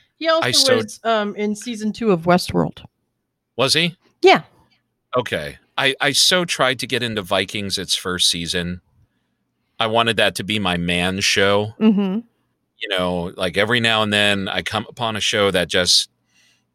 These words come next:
Speaker 2: that I dig that Laura does not, and that's my, that's my time.
Speaker 1: Okay.
Speaker 2: A-, and I, and I was just like, "No, all right, I'm kinda plodding along, I'm plodding along." But apparently Vikings got really, really good.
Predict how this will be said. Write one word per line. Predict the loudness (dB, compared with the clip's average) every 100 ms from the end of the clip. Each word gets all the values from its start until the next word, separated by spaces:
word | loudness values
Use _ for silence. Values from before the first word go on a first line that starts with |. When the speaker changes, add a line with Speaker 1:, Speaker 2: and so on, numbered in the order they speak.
| _ -4
Speaker 2:
that | -2 0
I | 0 0
dig | 2 2 2 2
that | 0 0
Laura | -2 -2 -2
does | -4 -4
not, | 0 2 4 2 0
and | -4
that's | -6 -4 -4
my, | -4 -6 -6 -10 _ -8
that's | -6 -6
my | -8 -10 -12
time. | -10 -8 -8 -10 -14 -20 _ -6
Speaker 1:
Okay. | -2 -2 -4 -6 _
Speaker 2:
A-, | -6 -2 -2
and | 0
I, | 0 -2
and | -4
I | -4
was | -2 0
just | 0 0 0
like, | -2 -4 -8
"No, | -8
all | -6 -4 -4 -4 -6 -8 -10 -8 -6
right, | -2 0 0
I'm | 0 -2
kinda | -2 -4 -4
plodding | -2 0 0 -2
along, | -2 -2 -2 -4
I'm | -6
plodding | -6 -4 -4
along." | -4 -2
But | -2
apparently | 0 2 2 0
Vikings | 0 0 0 -2 -2
got | -4 -2
really, | -6 -4
really | -6 -10
good. | -12 -14 -14